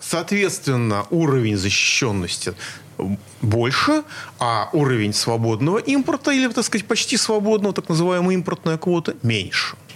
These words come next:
И это был план, и действительно мы кушаем российское, российскую курицу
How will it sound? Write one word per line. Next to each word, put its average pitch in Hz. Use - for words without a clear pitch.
И -
это 359
был 226
план, 302
и 294
действительно 196
мы 151
кушаем 117
российское, 92
российскую 101
курицу 269